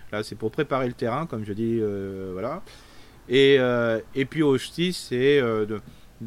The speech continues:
de, de poser les bonnes questions, euh, je dirais, aux aménageurs, de dire, mais voilà, euh, dire, est-ce que c'est quelque chose, c'est une plante qui va résister à la pluie, euh, est-ce que c'est des plantes qui sont, euh, en accord avec la biodiversité ? Est-ce, il y a toujours des bonnes questions à poser, hein.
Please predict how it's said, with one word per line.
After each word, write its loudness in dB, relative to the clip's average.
de, 0
de 2
poser 6
les 4
bonnes 2
questions, -2
euh, 0
je -6
dirais, 0
aux -2
aménageurs, 0
de -2
dire, -2
mais -4
voilà, -2
euh, -2
dire, -2
est-ce -6
que -6
c'est -12
quelque -18
chose, -10
c'est -10
une -6
plante -6
qui -10
va -4
résister -6
à -2
la -2
pluie, -8
euh, 2
est-ce -2
que 0
c'est -4
des 0
plantes -4
qui -10
sont, -8
euh, -6
en -4
accord -2
avec -2
la -2
biodiversité ? -2
Est-ce, -4
il -12
y -2
a -6
toujours -2
des 2
bonnes -4
questions -4
à -8
poser, -6
hein. -12